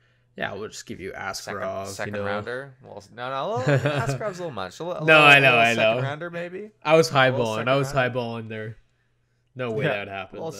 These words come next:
Speaker 2: se-, little second rounder, maybe a little
Speaker 1: Yeah.
Speaker 2: U C Saros. Uh,
Speaker 1: Hey, hey, that U C Saros would be pretty nice, but
Speaker 2: Nah, Saros has been,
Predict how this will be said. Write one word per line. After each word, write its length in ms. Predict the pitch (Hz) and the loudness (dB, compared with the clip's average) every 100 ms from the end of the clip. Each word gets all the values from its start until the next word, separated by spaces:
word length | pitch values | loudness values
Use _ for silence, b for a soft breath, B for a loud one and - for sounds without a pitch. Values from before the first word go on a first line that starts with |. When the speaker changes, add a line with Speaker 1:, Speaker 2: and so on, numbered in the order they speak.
| 90 | -16
Speaker 2:
se-, 60 | - - - _ - | -18 -20 -20 _ -14
little 160 | 165 | -12
second 380 | 156 - 151 147 | -10 -12 -12 -12
rounder, 420 | 143 147 156 214 277 | -12 -12 -12 -14 -12
maybe 220 | 131 143 | -10 -8
a 60 | 151 | -8
little 240 | 151 143 | -6 -8
Speaker 1:
Yeah. 120 | 135 | -10
Speaker 2:
U 80 | 147 | -12
C 120 | - | -14
Saros. 800 | 135 - 156 165 247 330 _ - | -14 -8 -6 -6 -10 -16 _ -20
Uh, 220 | - 143 - | -20 -12 -2
Speaker 1:
Hey, 460 | 127 220 196 131 | 0 2 4 2
hey, 500 | 92 113 208 392 120 | 0 -2 0 0 -2
that 320 | 98 104 143 110 | -4 -6 -6 -4
U 120 | 123 | -8
C 140 | - | -8
Saros 320 | 175 117 170 202 | -6 -4 -6 -8
would 100 | 165 | -14
be 140 | 101 | -14
pretty 220 | - 104 | -16 -18
nice, 340 | 101 104 120 - | -16 -16 -18 -20
but 320 | - 87 - _ _ _ b b b b _ | -18 -18 -18 _ _ _ b b b b _
Speaker 2:
Nah, 320 | 85 82 78 | -16 -14 -16
Saros 440 | 85 117 127 135 110 | -8 -2 -2 -2 -8
has 100 | 98 | -16
been, 320 | 95 90 | -16 -18